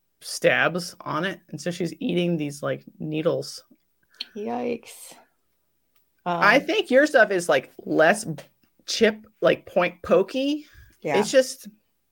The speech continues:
Speaker 1: I don't know. I like that Coco is squarish in shape. You know what I
Speaker 2: Brian,
Speaker 1: mean?
Speaker 2: why don't you shoot me a D M and tell me where you get it from, and I'll see if they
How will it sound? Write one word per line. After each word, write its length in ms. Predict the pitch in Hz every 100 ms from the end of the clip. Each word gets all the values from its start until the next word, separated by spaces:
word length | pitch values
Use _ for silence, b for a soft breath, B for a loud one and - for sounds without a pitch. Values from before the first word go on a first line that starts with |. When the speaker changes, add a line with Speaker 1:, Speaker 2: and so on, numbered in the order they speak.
| _ _ _ _ _ _ _ _ -
Speaker 1:
I 120 | 156
don't 140 | 180 156
know. 160 | 143
I 180 | - 202
like 300 | 233 214 254
that 220 | 220 165
Coco 420 | - 196 185 180 160
is 320 | - - - _ _ _ _ _ _
squarish 1000 | - - - 160 180 156 107 - - - - 147
in 160 | 156
shape. 420 | 147 - 151 147 - _ _ _ _ _ _ -
You 80 | 151
know 60 |
what 80 | 147
I 20 |
Speaker 2:
Brian, 160 | 180 220 220
Speaker 1:
mean? 40 |
Speaker 2:
why 80 | 233
don't 120 | 254
you 120 | 233 233
shoot 240 | - 214
me 260 | 220 208 190
a 540 | 185 190 175 160 -
D 200 | 180 202
M 280 | 196 190 185
and 400 | - 170 165 165
tell 180 | - 175
me 320 | 170 165 165
where 140 | 165 -
you 140 | 160
get 160 | 165 -
it 160 | -
from, 480 | - 82 73 62 -
and 180 | - -
I'll 180 | - 156
see 280 | - 160 156
if 160 | 156
they 420 | 156 156 82 85